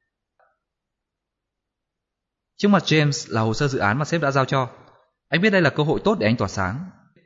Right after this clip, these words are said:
nhất là khi anh tiếp cận công việc với sự nhiệt tình và niềm tin mới. Một lần nữa, James lại bước đến bên chiếc bảng trắng. Anh cầm lấy cây bút lông, vừa huýt sáo vừa liệt kê ra những lợi ích có được nhờ ủy thác công việc hiệu quả.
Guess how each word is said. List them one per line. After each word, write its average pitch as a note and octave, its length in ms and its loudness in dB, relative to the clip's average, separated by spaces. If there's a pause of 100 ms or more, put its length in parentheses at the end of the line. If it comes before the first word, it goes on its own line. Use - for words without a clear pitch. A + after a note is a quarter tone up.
(440)
nhất F3+ 120 -2
là F#3 80 4
khi - 180 -4
anh C#3 140 2
tiếp F#3+ 180 -2
cận - 160 -4
công B2 160 -4
việc A#2+ 180 -2 (120)
với A2 100 -4
sự - 120 -6
nhiệt B2 200 0
tình G#2 200 -2
và G2 60 -2
niềm G2 160 -2
tin A#2 140 0
mới. G2 200 -2 (560)
Một C3 80 0
lần C3 180 6
nữa, E3+ 280 0 (400)
James C#3 300 -2
lại A#2 80 2
bước D#3+ 160 -2
đến B2 220 -2
bên C#3 180 0
chiếc D#3+ 140 -6
bảng G2 120 -2
trắng. F#2+ 280 -8 (480)
Anh D#3 140 -6
cầm C#3+ 120 2
lấy A#2+ 100 2
cây D#3 120 -2
bút F3+ 160 -2
lông, D3 380 -4 (280)
vừa A#2 100 -2
huýt - 140 2
sáo A#2+ 240 -2
vừa D3+ 100 0
liệt A#2+ 140 -4
kê C3+ 120 0
ra C3 120 0
những C3+ 160 0
lợi D3 120 -2
ích F3 140 -2 (160)
có A#2+ 120 -8
được D3+ 160 -2
nhờ A#2+ 100 2
ủy G#2 160 0
thác E3+ 200 -6
công C#3+ 120 -2
việc A#2+ 100 0
hiệu G2+ 180 -8
quả. F#2 200 -4